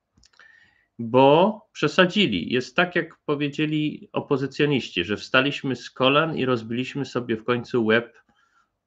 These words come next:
o żyrandol. Tak to wygląda. Swoją drogą zabawne, że opozycja powiedziała o żyrandolu, bo żyrandol to jest Bronisław Komorowski, czyli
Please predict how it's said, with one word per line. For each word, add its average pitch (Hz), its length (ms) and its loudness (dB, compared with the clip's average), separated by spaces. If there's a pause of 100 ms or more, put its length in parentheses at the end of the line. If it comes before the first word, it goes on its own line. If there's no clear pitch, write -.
o 117 100 0
żyrandol. 110 600 2 (240)
Tak 98 220 -8
to 104 100 -4
wygląda. 95 500 -6
Swoją 117 240 -4
drogą 113 280 -2
zabawne, 107 500 -2
że 80 120 -10
opozycja 92 440 -10
powiedziała 92 320 -6
o 92 40 -4
żyrandolu, 98 580 -4
bo 123 120 -6
żyrandol 113 480 -4
to 117 80 -4
jest 104 180 -4
Bronisław 110 360 -8
Komorowski, 107 580 -6
czyli 87 320 -10